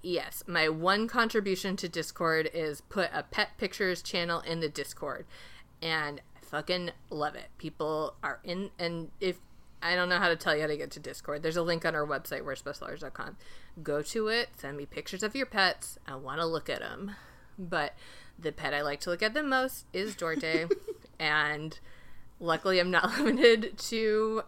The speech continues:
Speaker 1: uh, photos. I can look at him in the flesh, and, uh, and I can pet him. I just fucking love my cat, you guys.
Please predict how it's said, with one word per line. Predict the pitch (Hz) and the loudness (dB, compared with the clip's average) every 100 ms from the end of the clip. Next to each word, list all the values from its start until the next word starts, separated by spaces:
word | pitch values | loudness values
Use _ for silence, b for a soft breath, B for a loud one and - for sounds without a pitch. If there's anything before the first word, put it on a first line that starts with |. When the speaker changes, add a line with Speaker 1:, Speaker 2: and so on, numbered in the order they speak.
| - | 0
Speaker 1:
uh, | 185 190 | 4 4
photos. | 190 165 165 160 160 | 2 0 2 0 0
I | 143 | -4
can | 147 160 | -4 -4
look | 156 - | -4 -4
at | - | -4
him | 170 160 160 | -2 -4 -4
in | 160 202 | -4 -2
the | |
flesh, | 220 147 147 151 - - | -2 -2 -2 -2 -4 -8
and, | 165 156 160 165 B B B B - | -8 -6 -8 -10 B B B B 0
uh, | 180 180 B B B B B - - - - - - | 0 0 B B B B B -18 -18 -18 -20 -20 -10
and | 156 | -8
I | 139 | -8
can | - | -10
pet | - 175 208 | -6 -2 0
him. | 233 226 220 | 0 0 0
I | 170 | -2
just | 175 175 - - - | -2 -6 -10 -14 -10
fucking | 196 185 170 160 - | -10 -4 -4 -6 -8
love | 147 147 185 | 0 2 4
my | 180 165 | 2 0
cat, | - 139 135 | -2 -6 -6
you | 135 | -8
guys. | 135 139 143 - | -6 -6 -8 -14